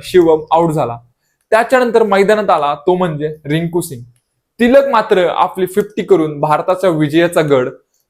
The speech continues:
चढत होता आणि शेवटच्या ओव्हरमध्ये भारताला सहा बॉलमध्ये दहा धावांची आवश्यकता होती. याच्यामध्ये पहिल्याच बॉलवरती तिलक वर्माने दोन धावा काढून स्ट्राईक आपल्याकडे ठेवली होती. आता गणित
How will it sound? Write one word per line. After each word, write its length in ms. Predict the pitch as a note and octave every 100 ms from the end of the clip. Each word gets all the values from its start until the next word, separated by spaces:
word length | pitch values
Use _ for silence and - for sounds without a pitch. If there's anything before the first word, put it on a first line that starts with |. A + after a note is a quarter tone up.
| -
चढत 280 | G3 F#3+ E3
होता 260 | C#3 B2+ - _ _ _ _ -
आणि 280 | D3+ D#3+ C#3
शेवटच्या 540 | - F3+ F#3 G3+ A3
ओव्हरमध्ये 500 | F#3 E3+ F3 F3+ C#3
भारताला 540 | C3 E3 F#3 F#3+ D3 C#3+
सहा 280 | - F#3 F3
बॉलमध्ये 480 | F3 E3+ E3+ D3 C3 - _ _ _
दहा 260 | E3 G#3 A3
धावांची 400 | G3+ F#3 F3 F#3
आवश्यकता 500 | E3 E3 D#3+ - C#3
होती. 280 | A#2 A2+ A2+ _ _ _ _ _ _ _ _
याच्यामध्ये 500 | A#3 B3 D4 C4 G#3
पहिल्याच 520 | G3+ B3+ A3 A3 C4
बॉलवरती 520 | A3+ A3 A3 F3 C#3+ C#3+ C#3+
तिलक 260 | F3+ F#3+
वर्माने 500 | G3 F#3+ F3+ D#3+ C3+ C#3+
दोन 300 | C#3+ F3+ F#3
धावा 220 | F3 D#3
काढून 340 | E3 D3 C3+
स्ट्राईक 420 | C3+ - C#3 C#3 - -
आपल्याकडे 400 | F3 F3 D#3+ D#3
ठेवली 280 | D#3 C#3 C3
होती. 220 | A#2 A2+ _ _ _ _
आता 200 | D#3 E3
गणित 360 | D#3 F3 E3